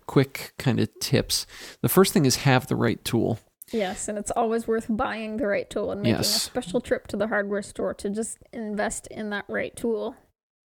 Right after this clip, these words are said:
Speaker 2: to get the job done, 'cause really trying to make do with what is not right is just sometimes more frustrating and not worth the hassle and the time that it takes.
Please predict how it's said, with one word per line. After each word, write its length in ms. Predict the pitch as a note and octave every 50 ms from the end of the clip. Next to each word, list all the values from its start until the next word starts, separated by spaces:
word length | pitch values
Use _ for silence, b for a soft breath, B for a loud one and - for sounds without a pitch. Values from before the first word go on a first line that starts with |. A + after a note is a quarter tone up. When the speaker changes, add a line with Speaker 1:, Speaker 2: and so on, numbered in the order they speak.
| _ _ -
Speaker 2:
to 60 | - A#3
get 160 | A3+ G3 -
the 60 | G#3
job 340 | G3 - G3 G3 F#3+ F#3+ F#3+
done, 260 | G3 F2+ - G#3 A#3
'cause 240 | - - G#3+ A3 G#3
really 460 | G#3 G#3+ G#3 G3 G3+ G#3 G#3+ A#3 - b b b b b b b b b b b _
trying 300 | - - B3 A#3 A3 A3
to 60 | G#3+
make 280 | G#3+ G#3+ A#3 A3+ - -
do 160 | - G#3 G3
with 200 | G3 G#3 - -
what 260 | G#3 G#3+ - - - _ _ _ _ _ _ _ _ _ _ _ _ _ _ _ _ _ _ _ -
is 180 | A3 A3 A#3+ -
not 360 | G#3 F#3 - F#3+ - - -
right 380 | - G#3 G3 F#3+ - - - -
is 220 | A3+ G3+ G3+ - -
just 180 | G3+ G3 - -
sometimes 520 | A3 G3+ G#3+ - - G3 G3+ A3 - -
more 140 | - - -
frustrating 680 | - - - A3 - - - G#3+ - - - G#3 G3
and 160 | F#3+ G3 G3+
not 220 | G#3 - - - -
worth 200 | G#3 G#3 G3+ -
the 80 | C#4+
hassle 420 | A#3+ A#3+ - F#3+ G#3+ - - G3+ G3
and 100 | G3 -
the 60 | G3+
time 280 | - G#3 G3 F3 G3 G#3
that 120 | G3 -
it 100 | A#3 -
takes. 400 | - - A3 G3+ - - -